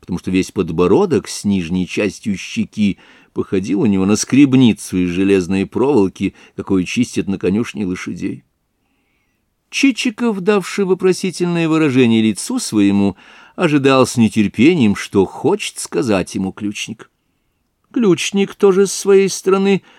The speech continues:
ожидал, что хочет ему сказать Чичиков. Наконец, последний, удивлённый таким странным недоумением, решился спросить:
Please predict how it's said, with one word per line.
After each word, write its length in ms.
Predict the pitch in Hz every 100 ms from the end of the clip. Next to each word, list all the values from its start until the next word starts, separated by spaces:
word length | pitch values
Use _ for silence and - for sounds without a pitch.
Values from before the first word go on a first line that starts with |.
| _
ожидал, 600 | - 190 170 180 190 190
что 240 | - 185 -
хочет 380 | 165 180 -
ему 140 | 262 254
сказать 440 | - 165 190 180
Чичиков. 880 | - - 123 101 - - 139 120 - _ _ _ _ _ _ _
Наконец, 500 | - - 123 120 -
последний, 800 | 131 113 - 104 175 113 98 98
удивлённый 640 | 95 85 95 90 95 113 139
таким 300 | 180 202 180
странным 560 | - 196 175 123 104
недоумением, 640 | 98 92 95 95 92 92 95
решился 420 | 92 - - 202
спросить: 480 | - - - 190